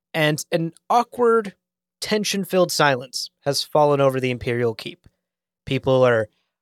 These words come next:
speaking in hushed whispers in corners.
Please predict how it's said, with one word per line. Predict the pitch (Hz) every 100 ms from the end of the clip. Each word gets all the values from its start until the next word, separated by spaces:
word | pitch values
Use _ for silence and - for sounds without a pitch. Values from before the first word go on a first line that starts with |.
| _ _
speaking | - - 135 127
in | 120
hushed | 113 135 - -
whispers | 165 - 156 147
in | 127
corners. | 117 - 160 160 156 151